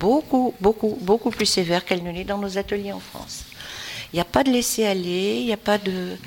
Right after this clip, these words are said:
on ne badine pas, hein. C'est pas qu'on badine pas avec l'amour, on badine pas avec le rituel.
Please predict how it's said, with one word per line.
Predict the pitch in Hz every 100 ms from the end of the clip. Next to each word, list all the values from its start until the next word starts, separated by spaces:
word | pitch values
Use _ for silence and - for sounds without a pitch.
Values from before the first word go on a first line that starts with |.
| - - -
on | -
ne | 175 170 156 147
badine | 165 240 226 220
pas, | - 123 113 - - -
hein. | 202
C'est | - -
pas | 180
qu'on | 175
badine | 165 160 160
pas | 151 151
avec | 147
l'amour, | 147 156 220 233
on |
badine | 170 220 233 226
pas | 220
avec | 202 196 -
le |
rituel. | 185 185 - - -